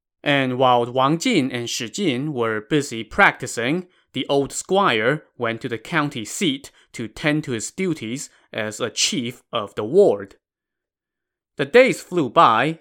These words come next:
and soon half a year had passed. Shi Jin had relearned the eighteen weapons properly from the ground up and had become quite skilled in all of them, thanks to Wang Jin's instruction. Seeing this, Wang Jin began thinking to himself,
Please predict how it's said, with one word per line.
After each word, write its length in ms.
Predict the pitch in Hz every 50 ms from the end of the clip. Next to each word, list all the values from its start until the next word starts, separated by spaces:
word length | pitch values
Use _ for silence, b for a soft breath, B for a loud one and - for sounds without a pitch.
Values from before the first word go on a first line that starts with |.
| _ -
and 140 | 117 117 -
soon 480 | - - 214 165 127 131 139 147 - _ _
half 400 | - - 117 107 107 117 - 127
a 80 | 117
year 380 | 117 139 185 202 143 107 110 123
had 220 | - 113 101 -
passed. 500 | - - 190 165 120 90 92 - - _ _ _ _ _ _ _
Shi 240 | - - - 123 110
Jin 320 | - - 202 202 147 113
had 260 | 117 113 98 98 107
relearned 600 | 123 151 180 180 147 131 147 185 160 117 113 120
the 120 | 117 117 - -
eighteen 500 | 113 110 110 - - 135 123 113 110 110
weapons 480 | 127 165 170 170 - 107 107 120 - -
properly 800 | - - 233 208 165 - - - 113 107 104 107 131 147 b b b b
from 340 | - - 120 104 101 104 104
the 100 | 107 104
ground 380 | - - 131 117 113 110 123
up 280 | 185 175 131 - - - b b b b
and 140 | 120 123 123
had 140 | 120 113 -
become 340 | 131 120 - 175 143 107 107
quite 460 | - - - - 240 247 262 - -
skilled 520 | - - - - 175 175 143 110 107 104 -
in 220 | - 117 110 107 -
all 220 | 160 180 190 156 110
of 100 | 104 -
them, 300 | 107 98 90 92 - _ _ _ _
thanks 340 | - - 107 104 101 - -
to 140 | - 113 104
Wang 280 | 98 107 107 107 113 -
Jin's 300 | - 123 117 113 - -
instruction. 760 | 120 120 120 - - 214 190 156 - - 120 104 98 98 - _ _ _ _ _ _ _ _ _ _ _
Seeing 480 | _ - - - 269 262 220 143 113 -
this, 440 | - 190 214 139 120 139 - - - _ _ -
Wang 280 | 120 117 120 127 123
Jin 300 | - 180 160 131 123 135
began 420 | - - 127 131 131 123 117 - -
thinking 440 | - 202 202 170 - 110 104 117 117
to 120 | - 117
himself, 680 | 107 104 104 - - 185 151 107 101 - - - _